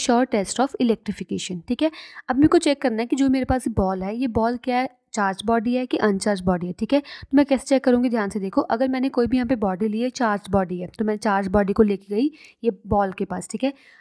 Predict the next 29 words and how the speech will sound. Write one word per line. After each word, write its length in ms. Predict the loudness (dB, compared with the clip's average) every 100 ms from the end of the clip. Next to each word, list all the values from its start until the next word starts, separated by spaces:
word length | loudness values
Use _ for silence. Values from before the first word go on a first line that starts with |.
| -4
अगर 200 | 0 2
तो 100 | 4
ये 80 | 2
चार्ज 340 | 2 2 0 0
बॉडी 280 | -2 0 -2
बॉल 260 | 0 0
के 120 | -2 -2
पास 280 | 0 -2 0
गई 160 | 0
और 220 | 2 2 2
बॉल 200 | 0 0
ने 120 | 0
क्या 140 | 0 2
किया? 180 | 2 0
अट्रैक्ट 360 | -2 -4 -2 -4
किया 240 | 0 0
toward 440 | 2 2 2 0 -2
this 180 | -2 0
charged 320 | 0 0 -2
body, 280 | -2 -2 -8 -12 -6 0
तो 60 |
अट्रैक्ट 380 | 2 4 4 4
करने 260 | 2 2 2
के 100 | 4
टू 160 | 4
केसेस 280 | 6 2 0
हो 60 | -2
सकते 260 | -2
हैं। 40 | -8